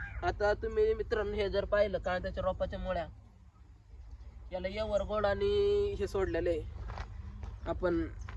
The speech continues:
अ, केरनचं ओनिटॉन, ह्या अशा पांढरसफेद मुळ्या झालेल्या. एक साधारणतः एक महिनाभराचं रोप आहे. ज्यांना कोणाला मार्गदर्शन घ्यायचं असेल तर एक्क्याण्णव तीस सत्त्याण्णव बत्तीस चौऱ्याहत्तर या नंबरला संपर्क करून आपण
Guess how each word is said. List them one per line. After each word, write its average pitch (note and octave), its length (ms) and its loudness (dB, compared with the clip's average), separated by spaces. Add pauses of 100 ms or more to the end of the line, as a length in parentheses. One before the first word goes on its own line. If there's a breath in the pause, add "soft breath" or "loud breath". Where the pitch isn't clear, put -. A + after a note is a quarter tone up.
अ, E3+ 240 6 (100)
केरनचं G#3 420 10
ओनिटॉन, F#3+ 540 10
ह्या - 380 6
अशा G3+ 160 12
पांढरसफेद G3 680 10
मुळ्या G3 240 12
झालेल्या. F#3 320 12
एक F#3 100 10
साधारणतः G#3 520 12
एक G#3+ 140 6
महिनाभराचं G3 580 12
रोप G3 220 12
आहे. - 340 0 (480 soft breath)
ज्यांना A3 320 12
कोणाला A3 340 12
मार्गदर्शन G3+ 600 12
घ्यायचं F#3+ 340 10
असेल F3+ 480 6
तर F#3+ 100 8
एक्क्याण्णव A3+ 480 4
तीस A3+ 220 2
सत्त्याण्णव G3+ 500 2
बत्तीस G3+ 340 0
चौऱ्याहत्तर G3 640 4
या F#3+ 140 4
नंबरला F#3+ 400 2
संपर्क G3 400 -4
करून E3 340 0 (440 loud breath)
आपण G#3 480 2